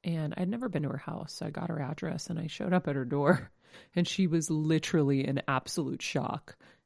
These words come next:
And I was like, "I was worried about you. Like, I literally was super worried." And that's what I mean about cultivating good relationships, because we're all here to help each other.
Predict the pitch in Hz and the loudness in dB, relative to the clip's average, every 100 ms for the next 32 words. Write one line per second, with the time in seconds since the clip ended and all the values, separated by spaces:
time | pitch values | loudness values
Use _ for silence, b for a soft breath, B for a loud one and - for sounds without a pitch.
0 | - 160 160 156 180 175 - 170 160 156 | -2 0 2 2 2 2 0 -10 0 4
1 | 175 185 120 131 165 _ - 151 139 - | 6 4 2 0 -4 _ -2 2 2 2
2 | 143 135 135 - 151 143 160 160 151 143 | 2 4 2 2 0 4 4 4 4 4
3 | 135 - _ _ _ - _ 156 143 - | 2 -2 _ _ _ -20 _ -2 -2 -2
4 | - 175 147 127 147 139 - - 170 B | 2 2 2 2 4 4 2 -2 -4 B
5 | B B B B B _ - 165 156 147 | B B B B B _ -4 0 2 2
6 | 143 139 139 - _ _ - 190 180 175 | 2 0 -2 -4 _ _ -4 0 0 -2
7 | - 160 - _ _ _ _ _ 151 151 | -2 -4 -4 _ _ _ _ _ -6 -2
8 | 151 143 - 117 - 143 139 143 143 139 | -2 -2 -2 -4 -2 -4 -4 -4 -2 -2
9 | 143 139 139 127 127 - 139 - 127 - | -4 -4 -4 -2 -4 -4 -8 -6 -10 -10
10 | - 143 - 143 139 139 - _ _ _ | -10 -10 -4 -4 -4 -6 -16 _ _ _
11 | _ - 165 170 190 180 180 165 143 156 | _ -8 -2 2 2 2 2 0 0 -4
12 | 170 - - - - - | -4 -8 -8 -10 -10 -12